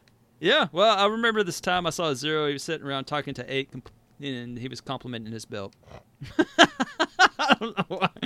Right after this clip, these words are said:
I don't know where that one was going. But when time does run out, <laughs> fireballs, they start falling from the sky. And, of course,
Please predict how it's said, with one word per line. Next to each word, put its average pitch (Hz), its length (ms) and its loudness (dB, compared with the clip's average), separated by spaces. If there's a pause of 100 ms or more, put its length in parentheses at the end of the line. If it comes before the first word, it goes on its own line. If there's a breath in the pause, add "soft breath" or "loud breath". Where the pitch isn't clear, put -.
(520 loud breath)
I 285 360 0
don't 190 100 -4
know 170 200 -2
where 165 220 0
that 151 200 0
one 131 100 -8
was 139 120 -10
going. 147 260 -2
But 254 240 6 (400 loud breath)
when 254 180 6
time 285 260 6
does 247 200 6
run 214 160 8
out, 214 240 8 (120)
<laughs> - 120 -20
fireballs, 208 760 10
they 196 100 4
start 190 320 4
falling 190 380 6
from 180 140 -8
the 165 60 -2
sky. 165 500 4
And, 156 100 2
of 147 100 -6
course, 202 440 0